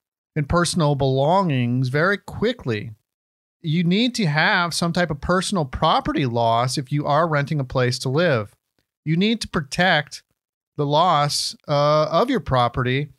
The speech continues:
and this is a big reason to have renter's insurance. Without it, what will happen is you'll need to come up with the money to replace your belongings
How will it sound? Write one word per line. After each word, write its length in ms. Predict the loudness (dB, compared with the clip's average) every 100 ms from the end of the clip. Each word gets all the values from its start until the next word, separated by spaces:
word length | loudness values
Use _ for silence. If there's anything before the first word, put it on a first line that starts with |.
| _
and 120 | -2 0
this 120 | 0
is 140 | 0
a 40 | -2
big 680 | 0 2 2 2 0 -4 _
reason 480 | -2 0 0 0 0
to 140 | -2 -2
have 480 | 0 2 2 0 -2
renter's 400 | -2 -2 -4 -6
insurance. 640 | -8 -8 -8 -12 -14 -20 _ _ _ _ _ _ _ _ _
Without 500 | -6 -2 2 4 4
it, 320 | 4 2 0 -2
what 180 | -2 2
will 80 | 0
happen 540 | 2 2 2 2 0
is 240 | 0 0 0
you'll 160 | 2
need 160 | 0 -2
to 80 | -2
come 240 | 0 0
up 160 | -2 -4
with 120 | -4
the 60 |
money 320 | -2 -2 -2 -4
to 160 | -4
replace 540 | -6 -4 -2 0 0 -2
your 120 | -2
belongings 1000 | 0 0 2 2 2 0 0 -2 -4